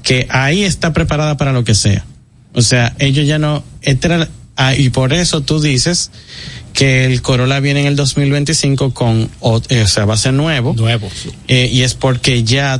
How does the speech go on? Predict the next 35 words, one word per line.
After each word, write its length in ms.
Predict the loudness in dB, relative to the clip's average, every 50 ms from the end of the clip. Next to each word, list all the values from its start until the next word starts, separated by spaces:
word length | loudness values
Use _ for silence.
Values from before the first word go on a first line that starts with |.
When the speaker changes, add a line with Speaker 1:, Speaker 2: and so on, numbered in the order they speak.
| -4 -2
Speaker 1:
todos 500 | 0 0 2 2 0 0 -2 -2 -2 -2
los 200 | -2 -2 -2 -2
vehículos 680 | -2 0 0 0 0 0 0 0 0 2 0 -2 -2 0
están 400 | 0 0 0 0 0 0 0 0
pasando 560 | 0 0 0 0 0 0 2 2 2 0 0 0
de 100 | 0 0
ser 300 | 0 0 0 0 0 0
de 220 | 0 0 2 2
una 180 | 2 2 0 0
arquitectura 720 | -2 -2 -2 -2 -2 -2 -2 -4 0 0 0 2 2 0 0
tradicional 920 | 0 -2 0 0 0 0 0 0 0 2 2 2 2 2 0 0 0 0
de 120 | 0 -2 0
construcción 640 | 2 0 0 0 0 0 0 0 2 0 0 2
de 100 | 2 0
vehículos 500 | 0 0 0 -2 -2 0 0 0 2 2
Speaker 2:
Así 80 | 2 0
Speaker 1:
a 40 | 0
una 180 | 0 0 -2 -2
Speaker 2:
es. 80 | -2
Speaker 1:
arquitectura 720 | 0 -2 -2 0 0 -2 -2 -2 -2 -2 0 0 0 -2 0
que 120 | 0 0
sea 300 | 0 2 0 0 -2 -2
capaz 540 | -2 -4 -4 -2 -2 -2 0 0 -2 -4 -8 -12 -16 -16 -16 -16 -18 -8 -2
de 100 | 0 0
poder 280 | 2 2 2 2 2 2
albergar 540 | 0 0 0 0 0 0 0 0 0 0 0
bancos 300 | 0 0 0 0 0 0
de 60 | 2
batería, 500 | 0 0 0 0 0 0 2 2 2 2
motores 380 | 2 0 0 0 0 0 2 2
eléctricos 580 | 2 0 0 -2 -2 -4 -2 0 0 0 2
y 60 | 0 0
todo 260 | 0 0 0 2 2
lo 100 | 2 2 2
demás. 400 | 2 2 2 2 0 -2 -2